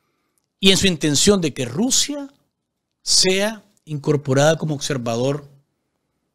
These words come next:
del organismo regional. Acá está lo que dijo el sábado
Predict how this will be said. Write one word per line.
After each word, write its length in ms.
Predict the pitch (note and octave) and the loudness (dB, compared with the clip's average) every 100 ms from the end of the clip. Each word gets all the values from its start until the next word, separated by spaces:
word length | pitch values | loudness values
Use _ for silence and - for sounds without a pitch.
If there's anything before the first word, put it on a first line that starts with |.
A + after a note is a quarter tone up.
| _ | _
del 120 | C3 | -2
organismo 400 | B2+ A#2 B2 B2+ | 0 2 0 0
regional. 500 | A#2+ A2+ G#2+ F#2+ F#2 | -2 -2 -4 -6 -8
Acá 200 | - - | -8 -2
está 140 | C3+ D3 | 2 2
lo 100 | C#3+ | 2
que 120 | B2+ | 4
dijo 500 | C#3+ G3 A#3 A3+ - _ _ | 6 4 4 2 0 _ _
el 120 | B2 | -8
sábado 440 | A#2 E3 F3+ F3 | -2 0 2 0